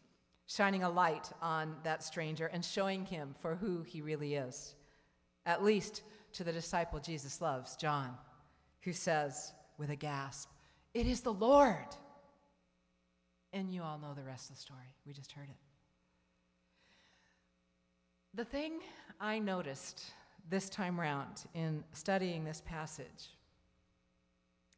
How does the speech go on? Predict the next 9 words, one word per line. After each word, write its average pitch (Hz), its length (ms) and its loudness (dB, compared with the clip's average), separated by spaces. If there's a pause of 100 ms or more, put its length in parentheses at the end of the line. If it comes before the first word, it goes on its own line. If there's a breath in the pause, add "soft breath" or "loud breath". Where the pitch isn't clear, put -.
and 160 160 -10
preparing 160 440 -4
for 156 140 -12
this 143 360 -10
sermon 143 500 -8 (560 loud breath)
is 233 200 0
just 254 280 2
how 302 480 4 (400 loud breath)
strange 185 880 -2